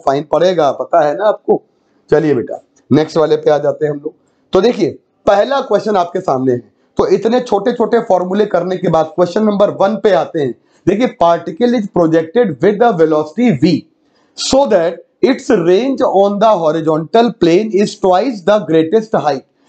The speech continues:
तो बेटा, रेंज जो है हमारी ग्रेटेस्ट हाइट की जो है, वो क्या है, ट्वाइस है, मतलब ये मैक्सिमम रेंज नहीं है, but रेंज आपकी ग्रेटेस्ट हाइट की ट्वाइस है। तो बेटा, एक बात आपको मैं बताऊं, इसकी शॉर्टकट ट्रिक होती है कि R equal to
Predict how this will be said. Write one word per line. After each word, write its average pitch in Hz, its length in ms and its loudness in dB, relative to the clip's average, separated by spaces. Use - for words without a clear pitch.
तो 196 60 4
बेटा, 247 280 2
रेंज 208 480 0
जो 214 240 2
है 175 160 0
हमारी 147 460 -2
ग्रेटेस्ट 190 560 2
हाइट 170 400 0
की 247 220 0
जो 220 120 4
है, 202 80 4
वो 226 160 -2
क्या 226 200 2
है, 254 140 2
ट्वाइस 180 640 -2
है, - 100 -20
मतलब 220 300 2
ये 269 200 0
मैक्सिमम 185 760 0
रेंज 247 260 2
नहीं 185 300 2
है, 143 120 -4
but 226 220 0
रेंज 233 360 2
आपकी 226 400 0
ग्रेटेस्ट 175 520 0
हाइट 175 360 -2
की 269 100 2
ट्वाइस 151 480 0
है। - 60 -20
तो 214 60 4
बेटा, 269 200 2
एक 254 240 2
बात 226 240 0
आपको 233 300 0
मैं 214 160 0
बताऊं, 156 340 -2
इसकी 202 260 2
शॉर्टकट 226 560 0
ट्रिक 214 220 -2
होती 190 280 0
है 220 120 6
कि 233 140 -4
R 190 400 2
equal 185 380 0
to 233 160 0